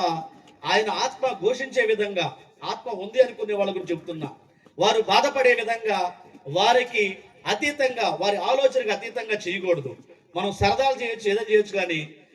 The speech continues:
మనం అత్యంత పవిత్రంగా బాబాసాహెబ్ అంబేద్కర్ గారు ఏదైతే మనకు చెప్పారో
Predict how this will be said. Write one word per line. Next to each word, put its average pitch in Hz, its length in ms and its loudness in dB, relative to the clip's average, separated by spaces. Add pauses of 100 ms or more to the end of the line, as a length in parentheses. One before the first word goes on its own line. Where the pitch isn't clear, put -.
(120)
మనం 180 200 -6
అత్యంత 233 360 -6 (140)
పవిత్రంగా 233 580 -2 (560)
బాబాసాహెబ్ 233 540 4 (160)
అంబేద్కర్ 208 480 0
గారు 190 260 0 (420)
ఏదైతే 247 480 8
మనకు 220 240 -2
చెప్పారో 190 420 0